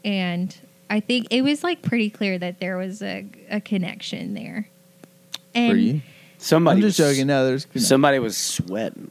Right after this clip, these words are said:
Speaker 1: No, but we, like, played pool for a little bit, and then I, like, Grace and I, I think there was a show at the firehouse that night, and we were gonna go to a show and meet up with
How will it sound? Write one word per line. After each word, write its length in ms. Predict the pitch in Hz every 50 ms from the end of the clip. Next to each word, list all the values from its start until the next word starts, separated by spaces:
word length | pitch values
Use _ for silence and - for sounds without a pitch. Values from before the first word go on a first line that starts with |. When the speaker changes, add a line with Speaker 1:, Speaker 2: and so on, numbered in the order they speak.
| - - -
Speaker 1:
No, 340 | 226 254 269 254 240 220 208
but 320 | 202 240 247 226 - -
we, 240 | 233 254 277 285 269
like, 200 | 269 254 226 -
played 320 | - 311 330 339 269 -
pool 180 | - 226 220 220
for 140 | 214 - 214
a 80 | 214
little 280 | 208 202 196 202 202 202
bit, 340 | 196 196 196 190 190 185 - -
and 220 | - 214 208 208
then 340 | 208 202 202 202 196 190 185 - - - _ _ -
I, 200 | 208 226 233 233 - - 202 -
like, 220 | 226 208 - - -
Grace 340 | - 220 233 262 269 -
and 100 | - 339
I, 360 | 339 339 339 330 302 233 196 - -
I 120 | 214 240
think 300 | 233 - - 254 285 311
there 140 | - 330 330
was 140 | 311 254 214
a 80 | 208
show 180 | 196 - - 208
at 200 | 208 208 202 -
the 100 | - 170
firehouse 680 | 165 - - 170 165 165 160 175 185 - - - -
that 240 | - 160 165 - -
night, 280 | - 160 123 113 - -
and 220 | - 214 202 202
we 120 | 196 214 214
were 160 | 202 202 202
gonna 200 | 202 208 208 202
go 240 | 196 202 196 196 196
to 200 | 196 - - 190
a 60 | 185
show 600 | - - - 220 214 208 208 208 208 202 202 190 - - -
and 160 | - 202 208
meet 180 | 202 208 214 214
up 140 | 208 208 196 - - - - 214
with 180 | 202 202 196